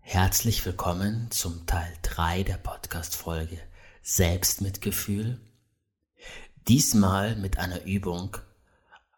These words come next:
aus den östlichen Traditionen kommend zum Thema Selbstmitgefühl. Die Metta-Praxis erst auf andere Menschen und dann auf dich selbst angewandt.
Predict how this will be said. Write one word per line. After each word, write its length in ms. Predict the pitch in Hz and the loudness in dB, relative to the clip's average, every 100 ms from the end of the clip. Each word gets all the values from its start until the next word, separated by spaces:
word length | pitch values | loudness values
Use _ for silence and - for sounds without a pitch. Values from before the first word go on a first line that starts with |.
| _ | _
aus 260 | - 101 98 | 0 2 2
den 240 | - 104 | 0 2
östlichen 540 | 107 135 - 120 - 104 | 4 4 4 2 2 0
Traditionen 720 | - 90 95 - 90 87 87 | -2 -4 -2 -2 -2 -4 -8
kommend 520 | 92 87 87 90 - - _ - | -6 -6 -6 -8 -12 -18 _ -8
zum 280 | - 92 | -4 -2
Thema 480 | - 90 85 87 87 | -2 -2 0 -2 0
Selbstmitgefühl. 1200 | 87 92 101 - - 85 80 - - - 78 76 - _ _ _ _ _ _ _ _ _ _ _ _ _ _ _ _ _ _ _ _ _ _ _ _ _ _ - | 2 2 2 0 -2 -4 -10 -12 -12 -10 -10 -12 -14 _ _ _ _ _ _ _ _ _ _ _ _ _ _ _ _ _ _ _ _ _ _ _ _ _ _ -4
Die 80 | 90 | 4
Metta-Praxis 1300 | 95 120 139 123 - 107 113 - 120 113 - - _ | 6 6 4 2 0 -4 -2 0 0 -2 -4 -8 _
erst 380 | 92 95 104 - | 0 2 2 -2
auf 180 | - - | -6 -2
andere 340 | 98 104 104 | 0 2 0
Menschen 640 | 101 98 98 - 104 98 - - - - - | 0 -2 -4 -4 -6 -10 -16 -16 -16 -18 -4
und 280 | - 151 120 | 4 4 6
dann 300 | 98 87 92 | 6 4 0
auf 220 | 92 - | -2 0
dich 240 | - 120 - | 0 2 2
selbst 460 | 90 82 - - | 0 -2 -2 -4
angewandt. 760 | 95 90 87 85 82 82 85 - | -4 -6 -6 -4 -6 -6 -10 -14